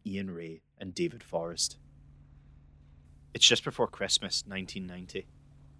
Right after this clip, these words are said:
In the middle of a Scottish winter, the Demarby sails into Irish waters. It moves through the Minch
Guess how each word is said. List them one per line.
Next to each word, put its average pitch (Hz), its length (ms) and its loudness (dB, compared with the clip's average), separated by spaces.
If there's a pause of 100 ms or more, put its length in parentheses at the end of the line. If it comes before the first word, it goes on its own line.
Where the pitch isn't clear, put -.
(380)
In 104 100 2
the 101 60 2
middle 117 380 2
of 98 100 -12
a 90 60 -10
Scottish - 440 2
winter, 92 340 -10 (440)
the 98 60 -10
Demarby 101 640 2 (260)
sails 92 560 2
into - 280 -14
Irish 92 360 -10
waters. 90 420 -6 (840)
It 107 120 6
moves 107 360 0 (140)
through 110 340 -2
the 117 80 -4
Minch 98 440 -8